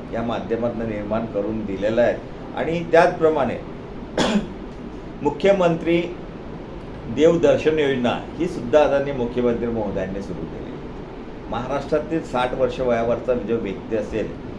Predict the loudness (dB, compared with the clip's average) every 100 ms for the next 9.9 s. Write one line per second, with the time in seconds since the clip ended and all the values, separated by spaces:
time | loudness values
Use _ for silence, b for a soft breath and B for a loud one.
0 | -10 -4 0 0 0 -2 -2 2 4 4
1 | 4 2 0 -2 -4 -10 0 2 4 4
2 | 2 4 2 4 4 4 2 -4 -12 -12
3 | -12 -12 -12 0 6 6 6 0 2 2
4 | 2 0 -4 -10 -12 -12 -12 -12 -8 -6
5 | -2 6 10 10 10 8 6 4 2 -2
6 | 0 2 2 0 -6 -6 -8 -10 -10 -10
7 | -10 -10 -4 2 6 6 4 2 2 2
8 | 4 8 8 8 4 2 0 -2 -2 0
9 | 4 4 4 2 4 4 2 -4 -6